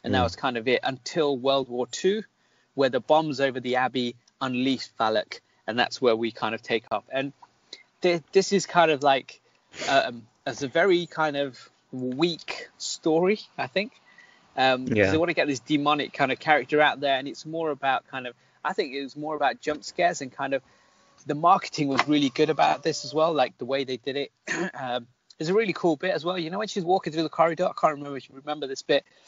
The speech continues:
Speaker 2: Yeah, it's in the
Speaker 1: There's
Speaker 2: poster,
Speaker 1: a
Speaker 2: isn't it?
Speaker 1: nun slowly walking behind her, which
Speaker 2: Oh,
Speaker 1: has got,
Speaker 2: yeah.
Speaker 1: like, the black veil,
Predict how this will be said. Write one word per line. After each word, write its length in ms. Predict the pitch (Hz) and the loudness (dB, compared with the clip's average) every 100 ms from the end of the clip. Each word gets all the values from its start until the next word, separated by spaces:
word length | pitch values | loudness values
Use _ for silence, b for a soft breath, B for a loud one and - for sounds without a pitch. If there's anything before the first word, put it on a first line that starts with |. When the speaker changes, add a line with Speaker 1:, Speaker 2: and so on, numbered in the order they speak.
| - | -2
Speaker 2:
Yeah, 300 | 123 98 95 101 | 2 2 0 -6
it's 120 | - | -4
in 100 | 113 | -2
the 60 | 104 131 | 2 6
Speaker 1:
There's 160 | 156 | 6
Speaker 2:
poster, 60 | 156 | 4
Speaker 1:
a 20 | |
Speaker 2:
isn't 100 | 156 175 | 4 4
it? 80 | 185 | 4
Speaker 1:
nun 120 | 180 | 2
slowly 480 | - 175 175 180 165 | 2 4 6 4 2
walking 420 | 160 170 - 151 | 4 2 2 -4
behind 440 | 143 135 143 143 | -2 0 0 2
her, 180 | 156 175 _ _ _ - | 0 0 _ _ _ -4
which 120 | 117 | 2
Speaker 2:
Oh, 20 | |
Speaker 1:
has 80 | 101 | 6
got, 120 | 101 | 6
Speaker 2:
yeah. 60 | 120 | 4
Speaker 1:
like, 120 | 131 | -2
the 80 | 120 | -4
black 280 | 117 135 - | 2 2 2
veil, 280 | 127 123 | -2 0